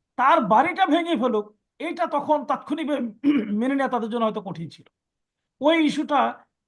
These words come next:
ওইটার সাথে যু-, মানে যুক্ত হয়েছে, জাহাঙ্গীরের যে ষড়যন্ত্র বলেন, পূর্ব পরিকল্পনা বলেন, সেটার সাথে এটা যুক্ত হয়েছে। যুক্ত হওয়ার কারণে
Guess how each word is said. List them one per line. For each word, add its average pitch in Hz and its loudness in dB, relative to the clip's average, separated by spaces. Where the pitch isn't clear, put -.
ওইটার 339 2
সাথে 320 -4
যু-, 285 2
মানে 208 -4
যুক্ত 294 -2
হয়েছে, 170 -4
জাহাঙ্গীরের 214 -2
যে 214 0
ষড়যন্ত্র 220 -2
বলেন, 233 -4
পূর্ব 220 2
পরিকল্পনা 226 2
বলেন, 240 -4
সেটার 311 0
সাথে 339 -4
এটা 302 -4
যুক্ত 247 -4
হয়েছে। 139 -12
যুক্ত 285 -8
হওয়ার 320 0
কারণে 285 -4